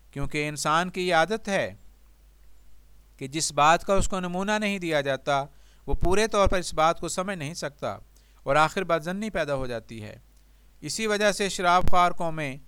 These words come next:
यूरोप और अमेरिका की, जिनके दिमाग व बायस शराब के ख़राब हो जाते हैं, अक्सर सच्ची ख्वाब के वजूद से भी मुनकर हैं, क्योंकि अपने पास नमूना नहीं रखते।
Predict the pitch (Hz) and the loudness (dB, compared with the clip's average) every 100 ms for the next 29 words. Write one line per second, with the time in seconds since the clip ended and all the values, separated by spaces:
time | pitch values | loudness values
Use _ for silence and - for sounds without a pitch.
0 | - - - 135 156 185 190 185 180 175 | -20 -20 -10 -2 2 6 10 10 8 0
1 | 180 190 185 156 110 - _ - 135 165 | 0 0 0 -4 -10 -14 _ -14 -10 -8
2 | 180 175 156 151 165 190 185 160 160 180 | -6 -4 2 6 6 6 2 2 4 4
3 | 180 180 165 185 196 180 190 175 196 185 | 0 2 2 2 0 -4 0 2 2 0
4 | 170 151 156 143 127 123 - _ - 151 | -2 -4 -4 -6 -6 -10 -18 _ -12 -8
5 | - 196 180 185 - 202 190 175 180 190 | -6 -4 -4 -4 -6 -8 -2 2 2 2
6 | 175 170 208 208 202 175 156 139 143 123 | 0 -6 -8 -6 -6 -6 -8 -10 -10 -10
7 | 117 101 107 _ _ _ _ _ _ _ | -10 -14 -20 _ _ _ _ _ _ _
8 | _ - _ _ - - - - - _ | _ -20 _ _ -20 -20 -20 -20 -20 _
9 | _ _ _ - 160 190 170 170 202 - | _ _ _ -12 -8 -2 -2 -2 -6 0
10 | 180 190 190 180 196 226 214 160 135 123 | 2 2 0 -6 -4 -4 -4 -2 -2 -4
11 | - 131 131 | -6 -10 -10